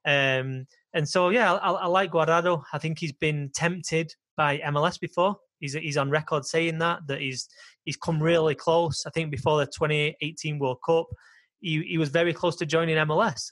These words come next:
Um, and he, and he basically made the decision that, you know what, I've got a World Cup. I wanna play, I wanna stay in La Liga, at least for a little while. Um, I think the thing with Guardado is,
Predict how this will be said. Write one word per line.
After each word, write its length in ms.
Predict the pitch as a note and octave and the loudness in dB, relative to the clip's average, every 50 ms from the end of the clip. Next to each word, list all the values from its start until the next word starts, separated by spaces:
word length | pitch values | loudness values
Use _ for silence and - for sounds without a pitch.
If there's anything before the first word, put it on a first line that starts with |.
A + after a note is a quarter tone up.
| - - | -12 -6
Um, 420 | D#3+ D3 C#3+ C#3 C#3 C3+ C3 C3 C3+ | -4 -2 -2 -2 -2 -2 -4 -4 -4
and 120 | C#3 D3 | -4 -4
he, 100 | F3+ - | -4 -4
and 120 | F#3+ D#3+ | -2 0
he 80 | D#3+ D#3 | 0 2
basically 300 | D3 D#3 D#3 D3+ - D#3+ | 2 0 0 0 -2 0
made 200 | D3+ D3+ D#3 D3 | 0 0 0 0
the 60 | D3 | -2
decision 500 | C3+ C3+ C3 - F3 E3+ D#3+ E3+ D#3+ D#3 | -4 -6 -4 -2 -2 -2 0 -2 -2 0
that, 160 | D3 C#3+ D3 | -2 -2 -2
you 100 | D#3+ D3+ | -2 0
know 140 | D#3 D#3 D3+ | 0 0 2
what, 200 | C#3+ C#3 C#3+ D#3 D3+ | 2 2 2 0 -2
I've 120 | C#3+ C3+ | -6 -8
got 140 | - D3+ D3 | -8 -8 -4
a 40 | C#3 | -2
World 240 | C#3+ D3 C#3+ C3+ - - | 0 0 0 -2 -2 0
Cup. 200 | - E3 D#3+ D#3 - - _ - - - _ _ _ - | 2 2 2 2 -2 -8 _ -20 -20 -20 _ _ _ -2
I 40 | D#3 | 0
wanna 220 | D3 D3+ D3+ C#3+ | 0 2 2 0
play, 560 | C#3 - - D#3+ D3+ D3 D3 D3 C#3+ C#3 C#3 - _ _ _ _ _ | -2 -2 0 2 2 4 4 2 0 -2 -6 -12 _ _ _ _ _
I 40 | - | 0
wanna 180 | D3+ D#3 D#3 C#3 - | 2 2 2 2 0
stay 360 | - - - - E3 D#3+ E3 | -2 -2 0 2 2 2 2
in 160 | D#3+ D#3 D3 | 2 2 2
La 140 | C#3+ C3+ C3+ | 2 2 4
Liga, 460 | C#3+ D#3+ G3 G3 E3+ D3 B2 A#2+ B2+ | 4 4 2 2 2 0 0 -2 -2
at 100 | B2+ B2+ | -4 -2
least 200 | C3+ D3 C#3+ - | -2 -2 -4 -4
for 80 | - - | -4 -4
a 60 | B2+ | -2
little 220 | C3+ - C3 A#2+ B2+ | -2 -4 -4 -4 -2
while. 340 | C#3+ E3 F3 D3 B2 A#2+ - - - - - _ _ _ | 0 2 2 2 0 0 -4 -10 -20 -20 -20 _ _ _
Um, 280 | - C#3+ C#3 C3+ C3+ C3+ | -4 -2 0 0 0 -2
I 40 | C#3+ | 0
think 160 | - A3+ G#3 | 0 0 0
the 60 | F3 | 0
thing 160 | D3+ G#3 G#3 | 0 0 0
with 160 | G3 F3+ F3 - | 0 0 0 2
Guardado 540 | D#3+ D3 D3 E3+ F3+ F#3 E3+ F3 E3 E3+ | 2 2 4 4 4 4 2 2 2 2
is, 300 | E3 D#3+ - - - - | 2 0 0 -4 -8 -10